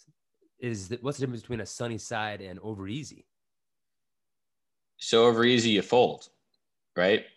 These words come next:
Speaker 2: So then it's, like, kind of the, the yolk is in between.
Speaker 1: Okay.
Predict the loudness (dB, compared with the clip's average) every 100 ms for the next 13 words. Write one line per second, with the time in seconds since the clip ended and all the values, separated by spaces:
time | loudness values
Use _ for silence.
0 | _ 0 2 4 2 0 -2 2 0 2
1 | 0 2 0 0 2 2 -2 -6 -6 -6
2 | 0 2 2 0 -2 -2 -2 -4 -8 -10
3 | -14 _ -4 -4 -4 -6 -6 -10 _ _
4 | _ _ _ -18 -16